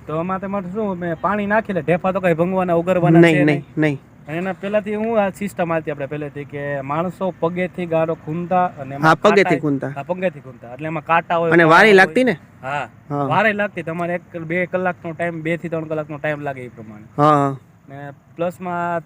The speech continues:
Speaker 1: માટીમાં પાણા આવે,
Speaker 2: હમ.
Speaker 1: કાંટા આવે, એટલે ઈ લાગવાની બીક રહે. એટલે આમાં શું, આ મશીનમાં આવે
Speaker 2: હા.
Speaker 1: કે આ મશીન તમે ફેરવી નાખો બે વખત,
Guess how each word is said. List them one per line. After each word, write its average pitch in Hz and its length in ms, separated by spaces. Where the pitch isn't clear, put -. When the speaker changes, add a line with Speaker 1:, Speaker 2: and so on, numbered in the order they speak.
Speaker 1:
માટીમાં 180 440
પાણા 180 420
આવે, 180 260
Speaker 2:
હમ. 175 120
Speaker 1:
કાંટા 165 360
આવે, 170 160
એટલે 156 320
ઈ 151 40
લાગવાની 165 440
બીક 165 180
રહે. 165 100
એટલે 135 180
આમાં 165 280
શું, 190 200
આ 175 40
મશીનમાં 156 500
આવે 131 180
Speaker 2:
હા. 156 320
Speaker 1:
કે 147 60
આ 151 100
મશીન 170 320
તમે 160 220
ફેરવી 196 340
નાખો 202 320
બે 175 140
વખત, 139 300